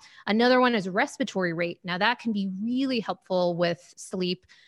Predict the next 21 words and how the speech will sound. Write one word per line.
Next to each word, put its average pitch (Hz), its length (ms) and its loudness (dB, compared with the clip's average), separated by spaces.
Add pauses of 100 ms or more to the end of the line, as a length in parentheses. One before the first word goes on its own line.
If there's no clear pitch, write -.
(260)
um, 190 240 2
because 196 760 -4
I've 214 140 0
actually 262 320 -4
had 202 200 -8
some 208 140 -8
clients 190 400 -4
that 190 100 2
have 175 100 0
been 196 100 0
able 185 180 0
to 180 100 -6
see 220 340 -2
that 185 200 0
they 180 80 2
were 175 140 2
falling 226 480 4
outside 185 520 2
of 185 120 2
the 175 60 0
nor-, 180 260 -2